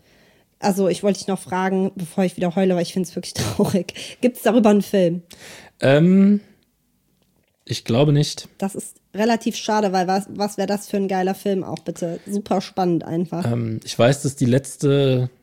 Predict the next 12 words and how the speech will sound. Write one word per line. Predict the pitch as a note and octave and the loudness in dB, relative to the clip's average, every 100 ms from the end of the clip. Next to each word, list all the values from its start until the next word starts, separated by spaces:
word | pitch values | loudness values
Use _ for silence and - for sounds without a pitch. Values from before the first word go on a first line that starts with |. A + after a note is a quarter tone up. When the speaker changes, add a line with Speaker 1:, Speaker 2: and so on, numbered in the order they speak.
| _ | _
Speaker 2:
Episode | B2 C3 A#2 A#2+ C#3 C#3 | -6 -2 0 2 4 4
mit | A#2 | 2
dem | A#2+ A#2+ | -2 -2
Gefängnis | A#2+ B2+ C3+ C#3 C3+ - - | -4 -2 0 0 -2 -10 -6
und | A#2+ - | -6 -2
dem, | A#2 A#2 A2+ A2+ A2+ _ _ _ _ _ - | -4 -4 -6 -8 -12 _ _ _ _ _ -8
ähm, | A#2 A2+ G#2+ G#2+ | -6 -4 -6 -4
Lösegeld | B2 C#3 C3 B2 B2 B2 B2 - _ _ _ _ _ _ _ _ | -2 0 0 2 2 0 -4 -10 _ _ _ _ _ _ _ _
verfilmt | - A#2+ B2+ C3 | -4 0 2 2
wurde | C3 A#2+ | 4 2
in | A#2+ A2+ | 2 0
der, | A2+ A2 | 0 0